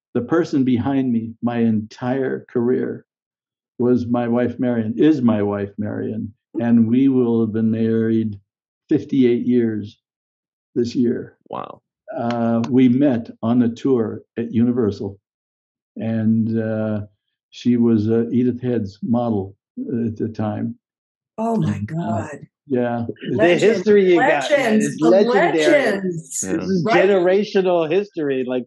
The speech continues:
Speaker 3: I
Speaker 4: passed
Speaker 3: know.
Speaker 4: down.
Speaker 3: God.
Speaker 4: It's amazing.
Speaker 2: And by the way, Michael, you've been in makeup, doing makeup professionally for sixty years.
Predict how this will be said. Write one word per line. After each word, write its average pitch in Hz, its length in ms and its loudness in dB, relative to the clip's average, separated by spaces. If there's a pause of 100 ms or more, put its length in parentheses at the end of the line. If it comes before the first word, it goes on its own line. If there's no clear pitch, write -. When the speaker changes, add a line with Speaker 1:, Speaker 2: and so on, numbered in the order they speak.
Speaker 3:
I 156 120 0
Speaker 4:
passed 175 140 0
Speaker 3:
know. 214 120 0
Speaker 4:
down. 160 460 -2 (600)
Speaker 3:
God. 185 460 -2
Speaker 4:
It's 143 80 0
amazing. 135 400 2
Speaker 2:
And 98 80 -4
by 170 180 0
the 208 120 -6
way, 147 300 2
Michael, 110 460 -2
you've 131 300 -4 (140)
been 120 320 2 (320)
in 156 340 2
makeup, 123 440 -2 (100)
doing 147 360 -2
makeup 113 440 -2
professionally 98 720 -6
for 90 340 -4
sixty 147 1120 -4 (560)
years. 104 880 -2